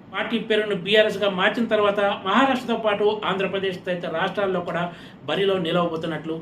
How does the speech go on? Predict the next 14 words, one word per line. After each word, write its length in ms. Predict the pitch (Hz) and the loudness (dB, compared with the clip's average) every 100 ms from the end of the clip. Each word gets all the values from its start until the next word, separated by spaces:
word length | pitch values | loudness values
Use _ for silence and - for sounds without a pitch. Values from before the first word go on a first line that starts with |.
| - | -8
కేసీఆర్ 400 | 151 143 147 151 - | -8 -6 -6 -6 -8
ప్రకటించారు. 520 | 127 135 131 - - - - - - - | -12 -10 -10 -12 -16 -18 -20 -20 -20 -6
కానీ 180 | 185 190 185 | -2 0 0
ఇప్పుడు 180 | 180 170 202 | -2 0 0
పరిస్థితి 380 | 196 208 190 202 202 - - - 147 | 0 0 -2 -2 -4 -16 -20 -10 -4
రివర్స్ 300 | 156 190 190 | 0 0 2
అయిందనే 300 | 185 180 185 180 | 0 0 -2 -4
చెప్పొచ్చు. 380 | 165 151 143 - - - 180 | -8 -8 -12 -14 -16 -12 -8
లోక్సభ 300 | 220 254 233 208 | -2 0 4 4
ఎన్నికల్లో 400 | 202 202 185 185 226 - - - 139 | 4 2 4 2 0 -10 -20 -18 -4
బీఆర్ఎస్ 420 | 170 190 185 - - - | 2 2 2 -4 -12 -12
అసలు 160 | 151 185 170 | -6 -4 0
తెలంగాణలో 540 | 175 220 214 196 185 202 180 | 0 2 2 2 0 -2 -2
ఒకటి 180 | 226 | 0